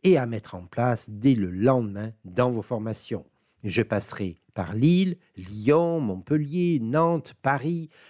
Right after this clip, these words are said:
et même Bruxelles et Genève. Si ça vous tente, toutes les informations sont dans l'espace ressources de cet épisode ou directement sur le site eureka tiret T P point com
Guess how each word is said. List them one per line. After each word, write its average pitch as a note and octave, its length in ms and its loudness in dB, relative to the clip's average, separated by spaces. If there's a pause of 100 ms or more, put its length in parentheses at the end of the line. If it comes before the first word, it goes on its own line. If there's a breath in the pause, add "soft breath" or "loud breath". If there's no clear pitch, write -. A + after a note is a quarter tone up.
(160 soft breath)
et C3+ 220 4
même B2 440 -2
Bruxelles A2+ 680 0 (160)
et D3 120 6
Genève. F#2+ 300 -2 (600 loud breath)
Si - 220 -2
ça G#2+ 160 0
vous A2+ 160 -8
tente, F3+ 500 -2 (180)
toutes A3 220 -2
les D3 200 2
informations A#2+ 840 0 (100)
sont - 300 0
dans A2+ 180 0
l'espace F#2+ 540 -4
ressources F#2 760 -4
de C3 160 2
cet - 280 -4
épisode D#3+ 640 0 (340 loud breath)
ou B2+ 120 6
directement B2+ 840 2
sur C3+ 240 -2
le G#2+ 140 2
site - 440 -4 (200)
eureka B2+ 640 2 (440 soft breath)
tiret A2+ 520 0 (120)
T F#3 140 4
P C#3 240 2
point F2 300 -6 (100)
com B2+ 360 2